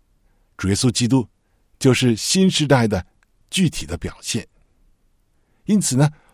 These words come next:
我们必须知道，在神的眼光当中，我们已经成为了一个义人，同时我们也得承认呐，我们实际上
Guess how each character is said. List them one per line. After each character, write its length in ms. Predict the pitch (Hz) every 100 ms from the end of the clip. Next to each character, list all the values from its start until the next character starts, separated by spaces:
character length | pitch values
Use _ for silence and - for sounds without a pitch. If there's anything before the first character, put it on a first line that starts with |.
| -
我 120 | 147
们 100 | 185
必 100 | 208
须 200 | 170 196
知 120 | 185
道， 220 | 185 151 _ _ _ _ _ _ -
在 160 | 143
神 400 | - - 101 123
的 100 | 190
眼 160 | 127 85
光 180 | 98 101
当 200 | 107 107
中， 200 | 120 - _ _ _ _ _ -
我 140 | 117
们 200 | 117 135 -
已 120 | - 95
经 160 | 151
成 220 | - 110
为 100 | 127
了 60 | 135
一 80 | 131
个 100 | 147
义 180 | 185 135
人， 260 | 76 71 _ _ _ _ _ _ _ -
同 180 | 123
时 240 | - 110 104 _ _ _ _
我 100 | 143
们 80 | 196
也 100 | 151
得 160 | 92 78
承 220 | - 92
认 200 | 113 87
呐， 120 | 76 - _ _ _ _ _ -
我 120 | 101
们 260 | 104 113 117
实 160 | -
际 140 | 101 120
上 160 | 101